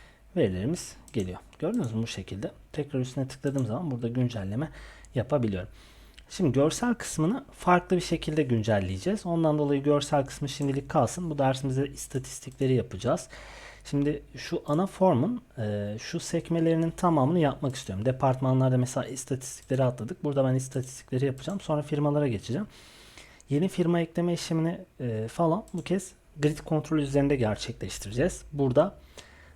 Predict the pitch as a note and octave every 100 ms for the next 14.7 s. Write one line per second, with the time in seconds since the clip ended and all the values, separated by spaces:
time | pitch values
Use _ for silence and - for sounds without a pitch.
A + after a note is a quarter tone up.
0 | - - C#3+ C3 C#3 C#3 C3+ C3 - C3
1 | - C#3 B2+ - C3 B2+ - C3 B2+ -
2 | C3+ F#2+ D3+ E3+ D3+ A2+ A#2 E3 B2+ A2+
3 | - E3+ - C#3 G2+ F#2+ F2+ - - -
4 | D#3+ E3 E3 F#3 F#3 F3+ - F3 - -
5 | - E3+ E3+ - D#3+ D3+ D#3+ D#3+ - C#3+
6 | D3+ C#3 - A2 F#2 G2 F#2+ B2 F3+ -
7 | - - - - - C#3+ B2+ C3 C3 C3
8 | C3 C3+ C3+ C#3 C3 B2+ B2+ C#3 A2 G2
9 | - G2 F#2 F#2 D3 G3+ - _ _ _
10 | _ _ _ _ _ _ _ _ - -
11 | - B2+ A#2 A#2 A2 A#2+ G#2+ F#2+ - G2
12 | C#3 - D3 - A2 E3+ - _ _ -
13 | _ _ _ _ _ _ - - - -
14 | B2 F#2+ - F#2+ - D3